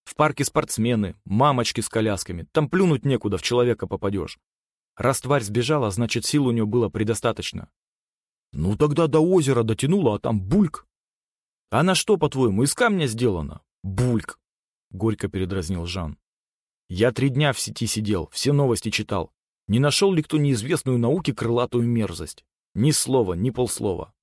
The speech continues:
Куда она делась?" Поняв, что снова срывается, Жан прикусил язык. Взгляд его требовательно впивался то в одного, то во второго друга. Точно это они были виноваты во всем.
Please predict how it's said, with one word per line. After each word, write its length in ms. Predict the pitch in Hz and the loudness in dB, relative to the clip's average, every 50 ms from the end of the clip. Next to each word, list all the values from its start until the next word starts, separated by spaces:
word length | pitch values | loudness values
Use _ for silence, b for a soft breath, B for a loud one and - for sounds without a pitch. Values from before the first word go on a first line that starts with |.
| _ _ _ _ _ _ | _ _ _ _ _ _
Куда 280 | - - 185 175 185 156 | 0 4 6 6 6 6
она 160 | 123 113 107 | 4 2 2
делась?" 400 | 110 113 101 82 71 - - - _ _ _ _ _ _ _ _ _ _ _ _ _ _ _ _ _ - | 2 0 0 0 -2 -6 -10 -12 _ _ _ _ _ _ _ _ _ _ _ _ _ _ _ _ _ -4
Поняв, 300 | 82 95 131 180 208 - | -2 0 2 2 2 0
что 160 | - - 156 | 2 0 0
снова 260 | - - 180 180 156 | 2 2 2 2 2
срывается, 600 | 139 - 123 127 127 160 190 202 170 - - 156 | 2 2 2 2 2 4 2 2 2 2 2 0
Жан 260 | 135 117 143 165 160 | 2 4 2 2 2
прикусил 500 | - 135 127 - - 117 - - 131 127 | 0 -2 -4 -2 -2 -4 0 0 0 0
язык. 460 | 113 110 110 101 92 90 82 - - _ _ _ _ _ _ _ _ - | 2 2 0 0 0 -4 -6 -8 -12 _ _ _ _ _ _ _ _ -4
Взгляд 420 | 101 98 101 120 160 202 190 - | -4 -2 2 2 2 2 4 2
его 160 | 165 147 139 | 2 2 2
требовательно 640 | 131 - 143 156 143 131 123 123 - 113 107 107 104 | 4 4 4 4 4 4 2 2 2 2 0 0 -2
впивался 460 | - - 113 113 117 110 - 104 95 | 0 0 0 2 2 0 0 -2 -2
то 100 | - 104 | -2 -2
в 80 | 95 | -2
одного, 360 | 104 90 98 101 107 147 160 151 | 0 0 0 0 0 0 0 0
то 120 | - 110 | 0 0
во 100 | 104 104 | 0 0
второго 400 | - - - 104 147 170 160 147 | -2 0 0 2 2 2 2 0
друга. 360 | 139 143 143 135 135 123 - _ _ _ _ - | 0 0 0 2 0 -2 -2 _ _ _ _ 2
Точно 320 | 147 160 156 - - 160 | 2 2 2 2 0 0
это 300 | - - 156 - 160 156 | 0 0 0 2 2 2
они 220 | 160 160 160 143 | 4 4 4 4
были 220 | 113 104 123 123 110 | 4 2 2 2 4
виноваты 460 | 98 101 101 101 98 107 107 - 92 | 2 2 2 2 2 0 0 -2 -2
во 120 | 90 92 | -4 -4
всем. 400 | 90 - - 92 85 87 - _ | -4 -4 -6 -6 -6 -8 -8 _